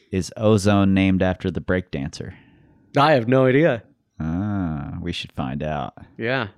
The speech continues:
Speaker 1: Okay.
Speaker 2: That's a
Speaker 1: Other
Speaker 2: good question.
Speaker 1: two other favorites.
Speaker 2: Uh, two other favorites. Um, uh, Vicious Fish. It's incredible.
Speaker 1: Twelve D?
Speaker 2: Uh, thirteen C D.
Speaker 1: Oh,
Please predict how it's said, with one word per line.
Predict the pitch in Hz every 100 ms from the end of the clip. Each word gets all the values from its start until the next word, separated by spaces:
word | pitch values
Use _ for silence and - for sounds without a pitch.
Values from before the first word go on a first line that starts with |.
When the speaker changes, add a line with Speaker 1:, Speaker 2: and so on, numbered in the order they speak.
| _ _ _ _
Speaker 1:
Okay. | - 82 62 85 _ _ _ _ _ _ _ _
Speaker 2:
That's | -
a | 101
Speaker 1:
Other | 107 104
Speaker 2:
good | 90
question. | - 110 - 82
Speaker 1:
two | 127
other | 117 107
favorites. | - 98 78 - - - -
Speaker 2:
Uh, | 120 113 113
two | - - 156
other | 151 151
favorites. | - 113 117 120 120 120 - - - _ _ _ _ _ _ -
Um, | 135 131 127 127 127 127 123 123 123 123 _ _ _ _ _ _ _ _ _ _ _
uh, | - 113 107
Vicious | 147 - 143 -
Fish. | 135 135 139 - - - _ _ _
It's | - 123
incredible. | 110 123 120 120 123 120 117 _ _ _ -
Speaker 1:
Twelve | - 87 80 80 _
D? | 104 101 120 180 202
Speaker 2:
Uh, | 113 113 113 110 110 110 _
thirteen | - 131 - _ - 135 127 131 131 135 131 131
C | - - - 139 135 139
D. | 139
Speaker 1:
Oh, | 113